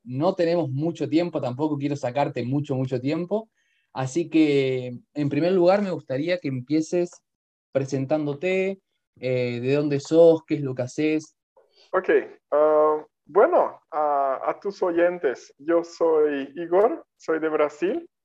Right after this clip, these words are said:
Speaker 2: y actualmente estoy finalizando la graduación en neurociencia y,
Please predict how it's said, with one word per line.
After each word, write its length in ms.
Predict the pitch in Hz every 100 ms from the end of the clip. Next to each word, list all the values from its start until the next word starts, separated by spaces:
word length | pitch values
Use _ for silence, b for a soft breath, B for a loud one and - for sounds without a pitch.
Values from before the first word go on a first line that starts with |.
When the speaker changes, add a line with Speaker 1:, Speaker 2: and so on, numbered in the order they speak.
| _ _ _ _ _ _ _
Speaker 2:
y 840 | 160 165 165 160 156 151 147 143 127 -
actualmente 1200 | 156 160 185 170 170 175 170 165 151 147 131 123 _ _ _ _ -
estoy 420 | 160 - 185 175
finalizando 800 | 175 185 175 170 - 175 170 156
la 240 | 151 147
graduación 640 | 147 151 156 147 - 165 151
en 220 | 147 151
neurociencia 880 | 165 160 156 165 170 247 - 320 330 _ _ _ _ _ _ _ -
y, 500 | 170 190 208 269